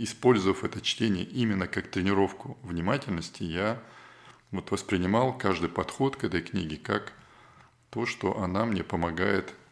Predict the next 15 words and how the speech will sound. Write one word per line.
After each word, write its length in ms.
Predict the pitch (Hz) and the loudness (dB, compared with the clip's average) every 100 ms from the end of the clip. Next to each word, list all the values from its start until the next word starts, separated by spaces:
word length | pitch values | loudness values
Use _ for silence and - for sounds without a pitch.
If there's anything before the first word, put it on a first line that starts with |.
| - | -8
концентрироваться 840 | 87 - 87 - 107 120 90 - - | -8 -6 -6 -2 0 2 0 -2 -6
на 80 | |
вот 120 | 85 - | -4 -4
этих 160 | - - - - - _ _ | -6 -10 -18 -20 -20 _ _
трёх 280 | - 120 113 | 0 4 4
ключевых 420 | - 92 107 95 | 2 -2 0 2
вопросах, 500 | 104 90 123 143 - 85 - - - - - _ | 2 2 2 2 0 -6 -10 -20 -20 -20 -20 _
и 200 | - 107 | -2 2
именно 240 | 113 101 95 | 4 4 4
по 140 | 104 | 4
ним 260 | 98 127 113 | 4 4 2
я 200 | 87 101 | 2 2
нашёл 380 | 87 - 104 95 | 0 0 0 0
для 120 | 85 | -4
себя 440 | - 87 95 95 | -4 -2 0 0